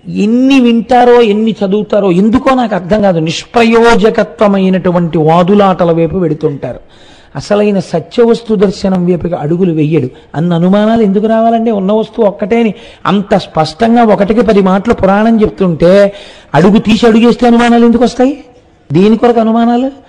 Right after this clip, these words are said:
ఉన్న వస్తువు ఒక్కటే, ఆ వస్తువే పడుగేయి అని చెప్తుంటే అన్ని సందేహాలు ఎందుకు వస్తాయి అసలు? అంత స్పష్టంగా చెప్తే బ్రహ్మగారు. వాళ్ళు అన్నారు, ఇదంతా విని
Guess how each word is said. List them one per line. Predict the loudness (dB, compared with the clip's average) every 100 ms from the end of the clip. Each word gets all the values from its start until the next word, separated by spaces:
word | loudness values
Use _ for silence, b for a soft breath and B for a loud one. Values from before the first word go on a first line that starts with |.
| b -2
ఉన్న | 0 2
వస్తువు | 2 2 0
ఒక్కటే, | 0 0 0 2 2
ఆ | 2
వస్తువే | 2 0 0 0 2
పడుగేయి | 2 2 4 2 2 -4 -8
అని | -4
చెప్తుంటే | -6 -6 -8 -2 0 2 2 -2 B B -6
అన్ని | -4
సందేహాలు | -2 -4 0 0 0 0
ఎందుకు | -2 -4
వస్తాయి | -8 -8 -10
అసలు? | -10 -12 -16 b -8
అంత | -6 -6
స్పష్టంగా | -4 -6 -4 -4 -2
చెప్తే | -2 -4 -2 -4
బ్రహ్మగారు. | -2 -2 -2 -4 -6 -14 b b b b b b b b _ _
వాళ్ళు | -6 -4 -4
అన్నారు, | -2 -2 -2
ఇదంతా | -4 -6 -4
విని | -4 -2 0 0 0